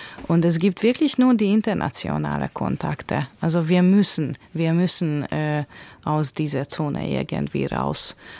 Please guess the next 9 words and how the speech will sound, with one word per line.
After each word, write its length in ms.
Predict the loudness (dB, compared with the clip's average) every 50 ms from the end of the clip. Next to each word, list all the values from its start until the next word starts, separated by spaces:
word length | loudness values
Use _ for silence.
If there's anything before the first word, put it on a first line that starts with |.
| -12 -6 -4
raustreten 800 | -4 -2 -2 -4 -4 -6 -4 -4 -4 -4 -4 -4 -4 -4 -2
und 340 | -2 -2 -2 -4 -6 -8 -14 -18 -20 -20 -20 -14 -8
mit 200 | -6 -4 -2 -2
anderen 500 | 0 0 2 2 0 0 0 0 -2 -2
auch 320 | -2 -2 -2 -2 -2 -4 -6
so 180 | -6 -4 -2
in 200 | -2 -2 -2 -2
Kontakt 540 | -2 -2 -2 -2 -2 -2 -4 -4 -6 -6 -8 -8
sein. 340 | -6 -4 -4 -4 -4 -6